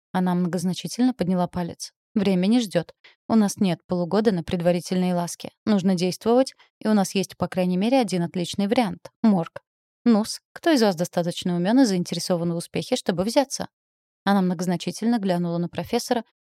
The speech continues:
но тот лишь усмехнулся и не ответил. Фыркнув, не обращая внимания на очередные трусливые переглядывания и перешёптывания,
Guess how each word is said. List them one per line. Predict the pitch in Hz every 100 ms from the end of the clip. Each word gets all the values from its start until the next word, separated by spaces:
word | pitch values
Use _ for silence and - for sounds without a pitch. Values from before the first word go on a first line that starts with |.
| _
но | 202
тот | 196 180
лишь | 175 -
усмехнулся | 175 180 - 175 - 180
и |
не | 180
ответил. | 170 - 170 - 190 - _ _ _
Фыркнув, | - 196 - 262 -
не | 185
обращая | 160 175 - 180
внимания | 180 175 196 226
на | 196
очередные | 165 175 175 180
трусливые | 165 180 - 175 175 165
переглядывания | - 165 175 196 196 185
и | 165
перешёптывания, | 180 - 214 - 214 208 202